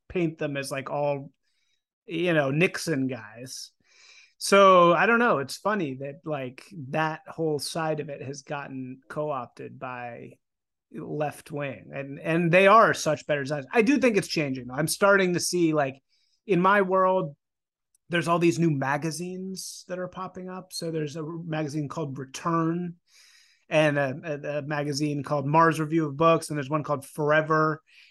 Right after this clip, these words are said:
And these are all kinda, like, more edging towards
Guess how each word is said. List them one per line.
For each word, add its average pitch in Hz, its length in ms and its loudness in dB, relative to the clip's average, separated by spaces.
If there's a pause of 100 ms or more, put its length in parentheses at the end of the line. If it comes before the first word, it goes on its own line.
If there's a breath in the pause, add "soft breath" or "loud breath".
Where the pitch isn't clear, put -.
And 175 160 2
these 208 180 6
are 190 120 6
all 175 120 6
kinda, 170 280 2
like, 143 240 2
more 151 440 2
edging 160 460 -6
towards 151 720 -8